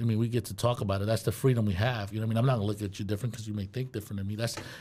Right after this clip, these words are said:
that's the beauty of being in America. Now, my job would be more, like I said, show you guys grace if I think, or I feel like maybe I gotta show 'em, or vice versa. I have to, shoot, be humble and be like, "You know what? He challenged me. That, that question he asked, whether I agree with it or not,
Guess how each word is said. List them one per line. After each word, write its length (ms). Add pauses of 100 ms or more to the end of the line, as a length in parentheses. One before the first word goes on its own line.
(300)
that's 220
the 100
beauty 240
of 100
being 240
in 80
America. 460
Now, 400 (1040)
my 240
job 240
would 80
be 80
more, 180
like 140
I 20
said, 160
show 200
you 120
guys 220
grace 320
if 60
I 80
think, 360
or 140
I 140
feel 160
like 140
maybe 200
I 40
gotta 140
show 140
'em, 100
or 220
vice 180
versa. 300
I 60
have 180
to, 100
shoot, 300 (100)
be 140
humble 340
and 100
be 60
like, 160 (440)
"You 100
know 80
what? 140
He 100
challenged 420
me. 120
That, 200
that 200
question 360
he 140
asked, 340
whether 260
I 100
agree 320
with 180
it 80
or 40
not, 300